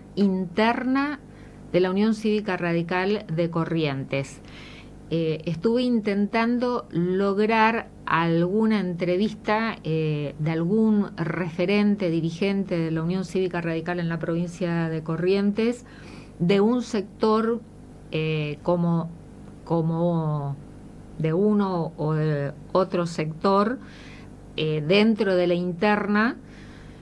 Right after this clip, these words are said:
eh, que pudiera salir a comunicar cuál es la situación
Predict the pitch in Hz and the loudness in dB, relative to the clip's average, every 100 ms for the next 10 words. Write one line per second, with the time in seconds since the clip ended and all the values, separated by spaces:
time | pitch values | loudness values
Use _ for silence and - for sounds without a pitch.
0 | - - - 156 156 151 143 170 165 170 | -20 -14 -8 -2 -2 -2 -2 -2 2 4
1 | 185 214 226 196 170 175 175 202 190 180 | 4 4 4 2 -2 -2 0 0 0 -2
2 | 180 180 170 254 262 247 - 175 175 180 | -2 -2 2 4 4 0 0 2 2 2
3 | 180 180 180 180 175 170 165 160 - 160 | 2 4 4 4 4 2 0 -2 -4 -4
4 | 165 156 165 165 165 - 214 220 220 226 | -4 -4 -4 -2 -2 0 2 4 2 0